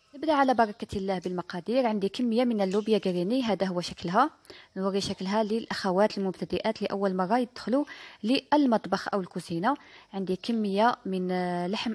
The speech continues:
الخروف وحبة من البطاطا مقطعة بهذا الشكل، وتبقى اختيارية، تقدروا تستغنوا عليها، وحبة من الجزر مقطعة كذلك قطع صغيرة، نصف حبة من البصل وحبة من الطماطم،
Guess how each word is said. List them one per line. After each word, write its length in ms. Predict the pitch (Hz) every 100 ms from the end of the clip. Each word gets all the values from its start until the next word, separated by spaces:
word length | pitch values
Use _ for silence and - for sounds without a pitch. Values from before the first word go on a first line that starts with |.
| -
الخروف 720 | 262 - 180 190 226 220 -
وحبة 460 | 185 175 208 180 190
من 160 | 196
البطاطا 560 | 190 170 180 175 - 220
مقطعة 520 | 208 - 202 190 190
بهذا 220 | 190 175
الشكل، 420 | - - 180 269 311 _ _ _ _ _ _ _ _ _ _ _ _ _ -
وتبقى 440 | 277 311 - 240
اختيارية، 720 | 233 - 208 190 175 170 247 294
تقدروا 380 | - 208 214
تستغنوا 400 | 202 - 190 185
عليها، 300 | 175 180 240
وحبة 520 | 262 - 214 185 254 -
من 240 | 202 262
الجزر 760 | 262 - 277 220 208 180 240 262
مقطعة 480 | 202 - 214 208 196
كذلك 520 | 190 180 214 262 -
قطع 180 | - 233
صغيرة، 540 | - 180 170 185 311 - _ _ _ _ 233
نصف 240 | 269 -
حبة 420 | - 247 185 196
من 200 | 185 247
البصل 640 | 233 185 185 - 233 269 -
وحبة 500 | 190 190 - 226 196
من 160 | 202 240
الطماطم، 640 | 220 202 185 175 240 285